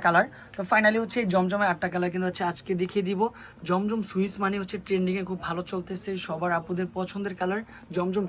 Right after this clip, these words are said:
সুইচ। ফার্স্টের কালারটা চলে আসবে সুন্দর, সুন্দর হচ্ছে ব্ল্যাক এবং হোয়াইটের মধ্যে চলে আসবে। এই কালারটা পারফেক্টলি একটা ইজিলি পাবে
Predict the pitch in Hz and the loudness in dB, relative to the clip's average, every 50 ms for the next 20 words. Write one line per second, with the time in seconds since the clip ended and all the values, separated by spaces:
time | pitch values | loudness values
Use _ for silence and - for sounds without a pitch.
0 | - - 185 147 131 - - - - - - - - - - - 269 240 - - | -2 -2 -2 -2 -2 -6 -10 -16 -20 -20 -20 -20 -20 -4 4 8 8 8 8 4
1 | 262 247 254 254 240 233 247 247 - 254 247 247 247 240 220 262 269 254 - - | 4 6 8 10 10 8 6 4 6 6 6 6 6 4 2 0 -2 -2 -2 -2
2 | 254 240 220 226 214 196 - - 233 233 226 226 - - 233 196 175 180 180 185 | 0 4 4 4 4 2 -2 -6 -4 -2 -2 -2 0 -2 -2 4 6 8 8 8
3 | 180 180 185 196 202 196 180 190 180 185 196 202 202 202 190 190 185 220 214 202 | 6 4 2 2 2 2 4 6 6 6 6 4 2 2 0 0 0 2 6 6
4 | 202 196 196 208 190 185 202 190 185 180 - 190 - 190 185 175 - 196 - 214 | 6 6 6 2 2 4 4 4 4 4 0 2 4 4 4 4 2 -2 -2 -2
5 | 208 185 185 185 - 202 175 208 214 202 190 190 180 170 | -2 -2 -4 -4 -4 -2 0 0 2 2 2 2 2 2